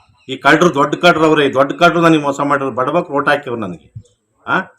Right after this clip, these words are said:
ಕಳ್ರಿಗೋಸ್ಕರ ಕಳ್ರ ಕಾಕರು ಕಟ್ಕೊಂಡು ಇವರೆಲ್ಲ ರಾಜಕಾರಣ ಮಾಡ್ತಾರೆ. ನಾವು ಉತ್ತಮ ರಾಜಕಾರಣ ಮಾಡ್ಕೊಂಡ್ ಬಂದಿದ್ದೀವಿ,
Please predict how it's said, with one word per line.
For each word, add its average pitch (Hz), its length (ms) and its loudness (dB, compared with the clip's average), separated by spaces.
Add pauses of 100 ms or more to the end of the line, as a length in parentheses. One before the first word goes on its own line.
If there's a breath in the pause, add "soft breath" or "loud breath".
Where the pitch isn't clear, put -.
(320)
ಕಳ್ರಿಗೋಸ್ಕರ 185 720 2
ಕಳ್ರ 156 280 2
ಕಾಕರು 170 300 0
ಕಟ್ಕೊಂಡು 160 460 0
ಇವರೆಲ್ಲ 147 340 2
ರಾಜಕಾರಣ 139 380 0
ಮಾಡ್ತಾರೆ. 135 380 0
ನಾವು 127 140 -6
ಉತ್ತಮ 151 280 -2
ರಾಜಕಾರಣ 143 340 0
ಮಾಡ್ಕೊಂಡ್ 135 360 -4
ಬಂದಿದ್ದೀವಿ, 104 440 -10